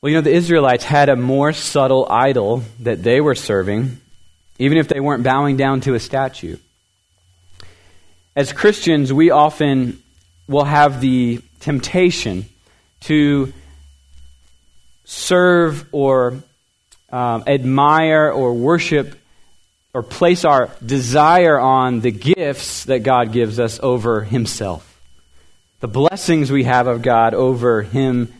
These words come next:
the giver, the gift over the giver. So our idols can be subtle. So in the last chapter, we read that, that Israel had suffered a loss to the Philistines, and then to fix that loss, they wanted to bring the ark out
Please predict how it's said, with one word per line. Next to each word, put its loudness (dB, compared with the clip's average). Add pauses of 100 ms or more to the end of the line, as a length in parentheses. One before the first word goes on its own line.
the -2
giver, 0
the -2
gift 0
over 0
the -4
giver. -2 (2000)
So -2
our 4
idols 4
can -2
be 0
subtle. 0 (600)
So -4
in 0
the 2
last 2
chapter, 2
we 2
read 4
that, 0 (220)
that 2
Israel 2
had 2
suffered 0
a 2
loss 2
to -10
the -2
Philistines, -2
and 0
then 0
to -4
fix -2
that 2
loss, 2
they 2
wanted 0
to 0
bring 2
the 2
ark 0
out -4